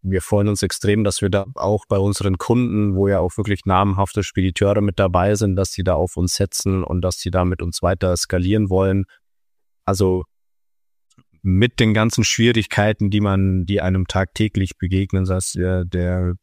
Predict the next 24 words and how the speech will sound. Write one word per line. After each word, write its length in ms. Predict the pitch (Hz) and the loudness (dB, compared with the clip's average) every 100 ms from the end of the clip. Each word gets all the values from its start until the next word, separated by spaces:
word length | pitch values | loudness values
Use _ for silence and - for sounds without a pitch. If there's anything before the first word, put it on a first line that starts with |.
| _ | _
Wasserstoffverfügbarkeit 1300 | 92 95 - 90 98 - 92 - 107 - 95 - 92 82 | -6 -4 -2 -2 -2 -2 -4 -2 -4 -2 -2 0 -2 0
oder 220 | 98 95 | -2 0
was 180 | 92 - | 0 -2
auch 120 | 90 | -2
immer, 320 | 104 104 95 - - - - - _ _ _ _ _ _ _ _ _ | 0 0 0 -4 -14 -20 -20 -20 _ _ _ _ _ _ _ _ _
sind 280 | - - 101 | -4 0 4
wir 160 | 104 98 | 4 4
extrem 360 | - 110 101 | 2 2 2
davon 300 | 104 - 101 | 2 2 2
überzeugt, 680 | 98 95 87 - 95 95 - | 2 2 0 2 2 2 0
dass 140 | 113 | -2
sich 160 | - - | -2 -2
das 180 | 90 - | -2 0
durchsetzen 600 | 101 101 95 - 92 87 | -2 0 -2 -2 -2 0
wird 200 | 107 98 | 2 2
und 80 | |
dass 140 | 92 87 | 0 0
das 180 | 92 - | -2 0
eine 80 | |
langfristig 680 | 90 98 - 98 92 - 92 | 0 0 -2 -4 -2 -4 -4
attraktive 640 | 98 - 95 - - 98 92 | -4 -2 -4 -4 -2 0 0
Geschichte 540 | 90 - 101 - 98 | -2 -2 -4 -2 -2
wird. 240 | 95 92 - _ - _ _ _ _ _ _ _ _ - | 2 0 -2 _ -20 _ _ _ _ _ _ _ _ -4
Genau, 340 | 90 82 82 | -2 0 -2